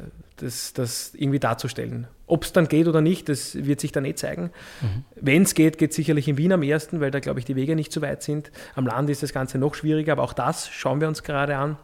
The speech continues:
Speaker 2: Mhm.
Speaker 1: Wir hoffen, dass wir da was Positives dazu beitragen kann, können, äh, dass eben gerade das Thema Inklusion auch noch, äh, besser und, und mehr weitergetragen wird.
Speaker 2: Mhm. Es ist komisch, wie ich erfahren hab, dass wir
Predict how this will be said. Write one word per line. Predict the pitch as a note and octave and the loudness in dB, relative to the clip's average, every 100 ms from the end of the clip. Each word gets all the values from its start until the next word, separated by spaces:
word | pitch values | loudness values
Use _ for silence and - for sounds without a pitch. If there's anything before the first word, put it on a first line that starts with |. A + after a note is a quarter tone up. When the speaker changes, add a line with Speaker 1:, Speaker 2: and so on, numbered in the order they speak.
| - | -4
Speaker 2:
Mhm. | B2+ G#2+ C#3 - - - - - - - - | -2 -2 -4 -12 -20 -20 -20 -20 -20 -20 -14
Speaker 1:
Wir | D3 C#3+ | 0 4
hoffen, | C#3+ C#3+ D#3+ | 4 2 0
dass | C#3+ | 2
wir | D3+ | 2
da | C#3+ | 2
was | C3+ | -2
Positives | - C3+ C#3+ C#3+ C#3+ | -2 -2 0 -2 -2
dazu | C#3 - C3+ | -6 -6 -6
beitragen | B2 A#2+ C3 | -6 -4 -6
kann, | C3 C3+ C3 - - - - | -4 -4 -4 -10 -20 -20 0
können, | D3+ D3+ D#3+ D3 | 4 4 4 0
äh, | - C#3+ D3 D3 | -4 -2 -2 -2
dass | - C3+ | -4 -6
eben | C3+ C3+ | -4 -4
gerade | A#2+ A#2+ | -4 -6
das | B2 | -4
Thema | C3 C3 | -2 0
Inklusion | C3 C3 A#2 B2 B2+ | 0 -2 -4 -2 -2
auch | A#2 | -2
noch, | B2+ B2 - - - | -4 -6 -10 -16 -14
äh, | - - - | -14 -14 -12
besser | - - C#3 | -10 -8 -6
und, | B2+ A2+ - | -6 -8 -8
und | B2 A2+ C3 | -10 -10 -8
mehr | A#2+ A#2 - - - - - _ | -6 -8 -10 -20 -20 -20 -20 _
weitergetragen | A2+ A#2 B2 A#2 G2+ A#2+ | 0 2 0 0 -2 -2
wird. | A2 F#2+ - - - | -2 -4 -10 -14 -2
Speaker 2:
Mhm. | A#2+ G2 C#3+ - _ - - - - - - - - | 0 0 -6 -12 _ -16 -16 -20 -20 -20 -20 -20 -6
Es | C3+ | -4
ist | D3+ | -2
komisch, | C3 D#3 A2+ A#2 | 0 0 0 0
wie | C#3 D3 D3 | 2 2 2
ich | |
erfahren | C3+ - A2+ B2+ | -2 -2 0 0
hab, | C#3 - | -2 -2
dass | B2 A#2 | -6 -2
wir | B2 C3 A#2+ | 0 0 -2